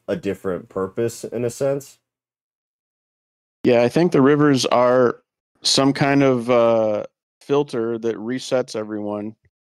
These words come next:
Speaker 2: back to factory settings, so to speak, uh, when a new soul is being born. So you can't remember previous things.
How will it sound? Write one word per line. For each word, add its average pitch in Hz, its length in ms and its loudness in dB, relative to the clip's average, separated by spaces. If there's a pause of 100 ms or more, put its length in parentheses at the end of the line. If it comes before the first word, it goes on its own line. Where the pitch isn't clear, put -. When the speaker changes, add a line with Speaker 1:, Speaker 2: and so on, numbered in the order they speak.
(220)
Speaker 2:
back 113 300 0
to 104 240 -8
factory 117 420 -4
settings, 107 720 -6
so 104 220 -12
to 104 80 -10
speak, - 500 -8 (720)
uh, 101 260 2
when 110 220 0
a 104 80 0
new 113 200 0
soul 110 440 0
is 98 100 -8
being 101 300 -6
born. 95 500 -8
So - 140 -2
you 104 120 0
can't 117 300 0
remember 107 460 4
previous 101 640 2
things. 107 580 -2